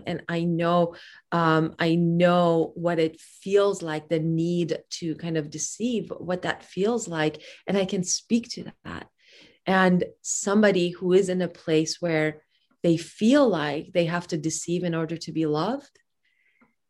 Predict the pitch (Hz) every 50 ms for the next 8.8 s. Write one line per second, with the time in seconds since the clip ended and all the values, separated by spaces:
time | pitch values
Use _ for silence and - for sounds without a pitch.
0 | _ _ _ _ _ - 185 185 202 226 233 233 233 208 202 - - - 190 170
1 | 170 170 180 202 202 - - 202 185 180 - 175 160 - - - - - 165 170
2 | 175 - - 226 240 254 262 262 - - - 180 180 175 170 170 - 170 - -
3 | 170 175 175 180 190 185 - - 156 151 160 160 170 175 208 226 247 254 254 -
4 | - _ _ _ _ _ _ _ _ _ - 165 196 196 196 196 196 196 - _
5 | _ _ _ _ _ - 190 185 - 196 196 185 185 185 175 - _ _ - -
6 | - - - 185 175 208 247 254 208 165 156 151 156 160 165 165 165 170 233 294
7 | 311 240 180 180 170 170 170 180 196 185 175 - - _ _ _ _ 175 196 208
8 | 208 202 - 175 165 - 175 160 151 - 147 139 113 87 - 180